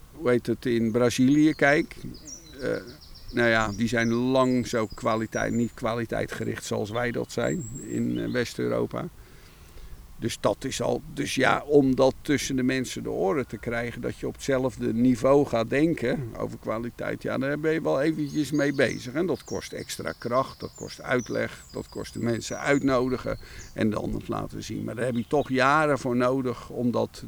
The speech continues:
erin te krijgen. En dan gaan mensen het zelf zien. Maar je bent ook afhang-, heel sterk afhankelijk van de cultuur van, eh, van de landen. Ja, en dat kun je toch echt niet buigen, hoor, dat gaat niet.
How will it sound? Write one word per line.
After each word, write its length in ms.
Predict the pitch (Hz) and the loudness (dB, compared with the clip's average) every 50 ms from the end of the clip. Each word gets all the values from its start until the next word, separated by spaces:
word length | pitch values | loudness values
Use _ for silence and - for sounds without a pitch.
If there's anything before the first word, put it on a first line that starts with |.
| 101 | -4
erin 280 | 110 117 123 123 113 - | -4 -2 0 0 0 -2
te 120 | - - | -4 -6
krijgen. 300 | - - - - 120 - | -8 -6 -6 -6 -6 -4
En 80 | 131 131 | 0 0
dan 120 | 139 131 | 0 2
gaan 180 | 113 127 123 123 | 2 2 2 4
mensen 420 | 120 120 120 113 - - - 117 | 4 2 0 0 -4 -6 -8 -10
het 100 | 98 - | -10 -6
zelf 340 | - - 131 120 110 104 - | -2 0 0 0 0 -2 -6
zien. 260 | - - 147 175 254 - - - - - - - - - - - - - - - - | -4 -2 0 0 0 -2 -6 -16 -18 -18 -18 -18 -18 -18 -18 -18 -18 -18 -20 -12 -4
Maar 160 | - 127 131 139 | 2 4 6 6
je 80 | 139 | 6
bent 200 | 127 151 151 143 | 6 6 6 6
ook 220 | 139 147 160 - 160 | 6 4 4 4 4
afhang-, 440 | 143 131 - 143 143 151 160 147 | 4 4 4 2 2 2 2 0
heel 260 | 139 143 160 175 180 - | 0 2 2 2 2 0
sterk 340 | - 160 147 139 143 - | 0 0 -2 -2 -2 -2
afhankelijk 680 | - 135 - - 135 131 135 131 120 - 123 120 117 - | -4 -6 -4 -2 -2 0 -2 -2 -4 -4 -4 -4 -6 -6
van 220 | - 120 120 120 | -4 -4 -4 -2
de 100 | 117 113 - - | -4 -6 -6 -6
cultuur 720 | - 127 123 117 - - 131 123 123 123 120 117 117 110 | -4 -4 -4 -4 -2 2 4 4 4 4 4 2 0 -2
van, 460 | - - - 113 117 117 117 120 117 | -6 -8 -6 -4 -4 -4 -4 -6 -6
eh, 160 | 120 - - - - - 107 - 127 127 147 - - - | -8 -10 -10 -10 -10 -12 -12 -12 -12 -12 -14 -16 -16 -4
van 240 | - 156 151 131 120 | 2 4 6 6 6
de 60 | 117 | 6
landen. 460 | 117 120 107 98 92 98 87 82 85 - - - - | 4 4 4 2 2 -2 -4 -6 -8 -12 -12 -4 0
Ja, 140 | 127 131 | 2 2
en 80 | 131 127 | 2 2
dat 140 | 139 135 - | 2 0 2
kun 120 | - 147 | 4 4
je 140 | 139 143 135 | 4 4 2
toch 180 | - 143 127 135 | 2 0 0 2
echt 200 | 147 147 - 151 | 0 0 4 4
niet 160 | 135 131 123 | 6 6 6
buigen, 400 | 120 123 139 151 147 113 - - | 6 4 4 4 2 2 0 -2
hoor, 100 | - - | -4 -4
dat 100 | - - | -4 -6
gaat 260 | - - - 120 - | -6 -6 -6 -4 -4
niet. 160 | - - - | -4 -6 -6